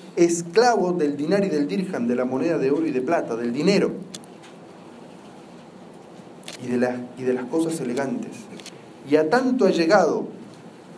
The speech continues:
profundo en su corazón el materialismo, el amor a la dunya, que si tiene las cosas está feliz,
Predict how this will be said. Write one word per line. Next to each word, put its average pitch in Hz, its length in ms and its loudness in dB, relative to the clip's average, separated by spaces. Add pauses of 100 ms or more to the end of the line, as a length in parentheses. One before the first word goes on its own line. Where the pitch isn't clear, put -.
(200)
profundo 151 560 2
en 139 80 0
su - 160 -6
corazón 139 400 -2
el 160 80 0
materialismo, 127 720 0
el 113 60 -4
amor 151 220 2
a 170 40 4
la 151 160 4
dunya, 156 320 0 (340)
que 139 100 -6
si 135 160 -4
tiene 214 220 4
las 190 120 0
cosas 214 360 0
está 165 220 -2
feliz, 151 540 0